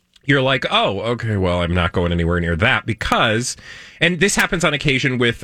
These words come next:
other people, it, it's like we have a weird fascination with these people for a reason, because on some level,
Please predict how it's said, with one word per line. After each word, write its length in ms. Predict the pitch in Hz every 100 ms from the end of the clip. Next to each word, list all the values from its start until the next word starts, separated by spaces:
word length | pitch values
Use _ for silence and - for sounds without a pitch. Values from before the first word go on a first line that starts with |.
| 143
other 160 | 180
people, 440 | 208 135 - 107 101 - - - -
it, 180 | - 220 160
it's 160 | -
like 260 | 160 151 - -
we 280 | 131 165 139
have 260 | 147 190
a 60 | 196
weird 300 | 135 139 139
fascination 560 | 131 113 127 143 165 135
with 100 | 113
these 140 | 104
people 260 | - 101 95
for 160 | 101
a 40 | 92
reason, 380 | 127 160 123
because 280 | 87 - 101
on 160 | 104 110
some 400 | - - 185 165
level, 640 | 90 82 80 78 127 185